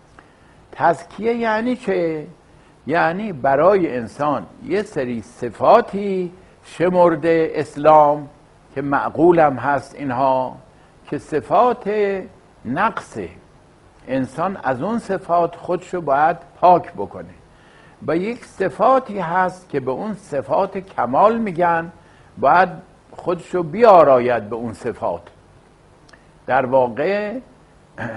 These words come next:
عرض کنم که تحلیه و تخلیه به تعبیر عرفا، انسان خودشو خالی بکنه از صفات مذموم و به صفات عالیه خودشو بیاراید.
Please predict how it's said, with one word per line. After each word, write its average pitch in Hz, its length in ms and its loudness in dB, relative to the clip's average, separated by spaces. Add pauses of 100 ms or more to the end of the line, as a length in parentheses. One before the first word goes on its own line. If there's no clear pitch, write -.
(320)
عرض 135 240 -6
کنم 160 340 -4
که 180 440 -4 (400)
تحلیه 127 760 -2
و 151 240 0
تخلیه 127 800 -4 (340)
به 123 100 -4
تعبیر 123 500 -2
عرفا، 107 600 -2 (380)
انسان 131 440 -6
خودشو 156 400 -8
خالی 120 380 -2
بکنه 202 380 -4
از 180 160 -6
صفات 160 500 -6
مذموم 165 720 -4 (540)
و 180 300 2
به 143 200 -6
صفات 123 560 -4
عالیه 117 600 -4
خودشو 180 460 -6
بیاراید. 113 680 0